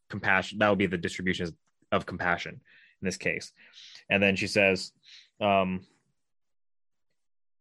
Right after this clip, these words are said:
you know, "You're equal as long as you have equal amounts of some distributable good in the view of, uh, e-, luck egalitarian, luck egalitarians." And then she said, "By contrast, democratic, democratic equality regards two people as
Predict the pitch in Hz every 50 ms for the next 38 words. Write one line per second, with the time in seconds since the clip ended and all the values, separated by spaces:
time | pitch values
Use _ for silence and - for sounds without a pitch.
0 | _ _ _ 117 110 110 110 107 117 123 120 120 123 120 117 - - _ 143 139
1 | 135 - 143 139 139 131 104 120 120 110 - 120 120 117 120 110 117 113 110 -
2 | - 120 - 123 117 110 110 110 107 107 104 - - 107 101 101 - - 107 104
3 | 104 101 101 101 90 92 98 95 98 98 92 - - _ _ - 104 101 98 95
4 | 92 107 95 87 92 98 98 95 90 - 101 - - - 107 - - - 104 101
5 | - 101 92 95 92 92 - 139 147 156 156 156 160 156 156 - _ _ _ _
6 | _ _ - 131 131 131 - 123 117 113 117 113 113 110 - - 120 127 131 139
7 | 147 156 165 175 - - - _ _ _ _ _ _ _ _ _ _ - - 123
8 | 123 113 - 123 120 110 - 120 120 117 - 117 - - - 110 110 110 - -
9 | 113 113 113 - 123 117 123 - _ _ _ _ - 113 - 127 139 139 - -
10 | 131 131 127 - - 123 120 - - - 113 110 113 113 113 113 110 - _ _
11 | _ _ - 110 95 95 113 117 123 135 135 - - - - 127 131 - - 123
12 | 120 123 127 - 110 113 117 -